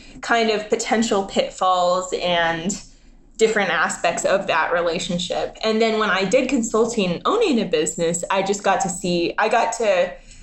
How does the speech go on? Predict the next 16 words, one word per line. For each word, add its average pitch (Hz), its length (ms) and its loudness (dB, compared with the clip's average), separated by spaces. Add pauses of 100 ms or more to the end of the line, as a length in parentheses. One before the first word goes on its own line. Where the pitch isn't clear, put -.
(120)
take - 240 0
that 277 180 2
experience. 208 720 0
And 196 100 0
then 185 120 0
I 180 120 2
also 175 320 2
learned 156 300 0
a 156 60 2
lot 147 280 2
more 165 200 2
along 156 340 0
the 147 80 0
way 95 220 2
as - 180 -2
well. 151 460 -2